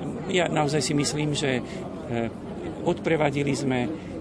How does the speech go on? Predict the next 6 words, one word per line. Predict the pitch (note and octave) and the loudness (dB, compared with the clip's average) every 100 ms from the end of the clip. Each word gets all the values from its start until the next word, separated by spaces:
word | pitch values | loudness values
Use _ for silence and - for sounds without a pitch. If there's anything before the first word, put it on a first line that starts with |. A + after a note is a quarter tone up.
| - | -2
vynikajúceho | B2 D3+ D3 C#3+ C3+ C3 C3+ D3 C3 B2 A#2+ A2+ - A#2 | 2 4 4 2 2 2 2 2 2 2 2 0 -2 2
teológa, | C3+ C#3+ D#3 D3+ D#3 D3+ - - | 4 4 4 2 2 0 0 0
zároveň | B2+ B2 A#2+ B2 A#2+ | 2 4 2 2 0
aj | |
svätého | B2+ B2 C3 A#2+ A#2 | 0 0 0 -2 -2
človeka, | B2 B2 C3+ C3+ D#3 E3 | 0 2 2 0 0 0